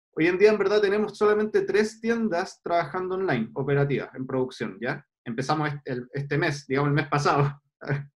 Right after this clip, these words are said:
Ya, ya empezamos, llevamos un mes, ¿ya? Recibimos ya ciento ochenta solicitudes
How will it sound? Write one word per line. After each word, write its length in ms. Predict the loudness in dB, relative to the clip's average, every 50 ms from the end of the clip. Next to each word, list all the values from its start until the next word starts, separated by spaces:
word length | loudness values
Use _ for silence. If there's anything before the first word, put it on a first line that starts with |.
| _ -6
Ya, 320 | -4 -2 0 0 2 0 0 -2 -6 -12 -20 -20 _ _
ya 180 | 4 4 4 4
empezamos, 460 | 2 0 0 0 0 0 -2 -4 -8 -2
llevamos 360 | 2 4 4 4 4 4 4
un 180 | 4 4 4
mes, 320 | 2 0 -2 -4 -8 -16 _
¿ya? 320 | -6 -2 0 0 0 -2 -6 _ _ _
Recibimos 460 | -4 -2 -2 0 0 0 0 0 -2 0
ya 240 | 0 0 2 0 0
ciento 420 | -2 -2 -4 -4 -4 -6 _ -6
ochenta 420 | -6 -2 -2 -2 -2 0 -2 -2 -4
solicitudes 680 | -2 0 -2 -2 -2 -2 -4 0 2 2 2 2 -2